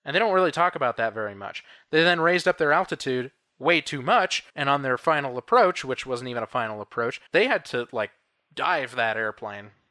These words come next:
to the ground. Yeah, at some points the airplane was so low that it actually went between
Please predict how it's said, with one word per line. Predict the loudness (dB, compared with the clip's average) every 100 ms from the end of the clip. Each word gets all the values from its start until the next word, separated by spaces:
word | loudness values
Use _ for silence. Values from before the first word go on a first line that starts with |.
| _ -16
to | -14
the | -8
ground. | -8 -8 -14 _ _ -4
Yeah, | -4
at | -2
some | -2 0
points | 0 0
the | 2
airplane | 0 0 -2
was | -2
so | 2 4
low | 4 2
that | 2
it | 0
actually | 0 -2 -4
went | -4 _
between | -16 -10 -4 -4 -4